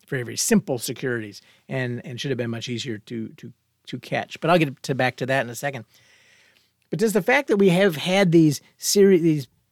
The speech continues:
periodic banking crises mean that volatility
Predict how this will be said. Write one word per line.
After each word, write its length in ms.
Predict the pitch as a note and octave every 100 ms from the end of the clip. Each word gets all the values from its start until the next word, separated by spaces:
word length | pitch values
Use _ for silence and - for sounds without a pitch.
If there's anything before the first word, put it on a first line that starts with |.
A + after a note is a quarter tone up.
| -
periodic 720 | F#3+ G#3 F3 E3 E3 C3+ G#2+
banking 420 | D#3 E3+ F3+ D3
crises 460 | C3 C#3 C3+ C#3+ B2
mean 520 | C#3+ D#3+ F#3+ G3 E3
that 140 | C#3+ C#3
volatility 1120 | B2+ C#3 D3 D3+ C#3 - B3+ A3 B2+ B2